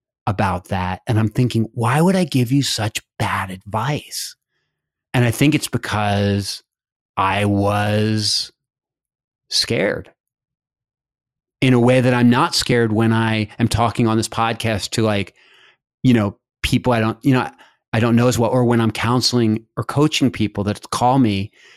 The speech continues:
um, I care deeply about them, but, like,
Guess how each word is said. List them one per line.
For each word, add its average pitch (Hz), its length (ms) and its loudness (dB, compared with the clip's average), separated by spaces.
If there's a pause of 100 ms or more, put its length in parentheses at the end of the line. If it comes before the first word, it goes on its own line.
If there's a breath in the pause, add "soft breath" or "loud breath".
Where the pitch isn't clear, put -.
(320 soft breath)
um, 104 300 0 (360)
I - 100 0
care 170 520 2
deeply 139 420 2
about 175 320 2
them, 190 280 2 (280 loud breath)
but, 147 120 0
like, 143 260 2